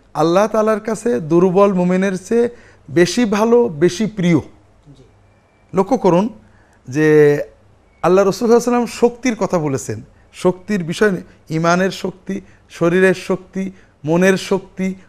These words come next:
Speaker 1: অর্থের শক্তি, আহ, টেকনোলজির শক্তি। যার শক্তি যত বেশি, সে দুর্বলের চেয়ে আল্লাহর কাছে বেশি প্রিয়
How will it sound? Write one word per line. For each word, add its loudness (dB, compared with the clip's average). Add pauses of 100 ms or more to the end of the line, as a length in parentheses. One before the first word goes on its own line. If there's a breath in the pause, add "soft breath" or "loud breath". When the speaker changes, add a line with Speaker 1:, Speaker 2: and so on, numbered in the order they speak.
Speaker 1:
অর্থের -2
শক্তি, -8
আহ, 0
টেকনোলজির 2
শক্তি। -8 (280 soft breath)
যার 0
শক্তি -6
যত 2
বেশি, 0
সে 2
দুর্বলের 0 (120)
চেয়ে -4
আল্লাহর -4
কাছে -6
বেশি -2
প্রিয় -2